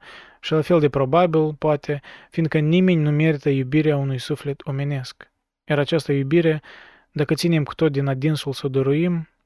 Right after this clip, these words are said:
atunci mai bine să fie dedicată aspectului mărunt al călimării mele decât vaste indiferențe a stelelor. Wow. Băi, mi-a, mi-a, efectiv mi-au trecut fiorii când am citit asta.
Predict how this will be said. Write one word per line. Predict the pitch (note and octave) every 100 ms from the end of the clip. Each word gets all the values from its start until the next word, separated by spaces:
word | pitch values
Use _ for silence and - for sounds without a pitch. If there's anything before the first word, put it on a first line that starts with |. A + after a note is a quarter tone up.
| _
atunci | - C#3+ E3+ E3
mai | D3+ C#3
bine | C3 D#3+
să | D3+ -
fie | - D3
dedicată | C3+ C3+ C3 D#3 D3
aspectului | C#3 - E3 - D3+ D3
mărunt | C#3 C#3+ C3 A#2
al | - B2+
călimării | - C3+ B2+ C3 D3 C3+
mele | C3 D3 C#3+ C3+ - - - _ _ -
decât | C#3+ - C3+
vaste | B2 C#3 D3 - - D3 C#3+
indiferențe | D#3 C3 - C#3 C#3+ C#3+ -
a | C3+
stelelor. | - - C3 C3 C#3 - _ _ _ _ _ _ _ _ _ _ _ -
Wow. | C3+ - - - _ _ _ _ _ _ _ _ _ _ _ _ _ _ _ _ _ _
Băi, | D3+ C3+
mi-a, | C3+
mi-a, | D#3 C#3
efectiv | C3 - C3 C#3+
mi-au | C3+ C3
trecut | B2 C3+ -
fiorii | C#3 C3 B2+
când | - C3+
am |
citit | C3 - -
asta. | D#3+ C#3 - _ _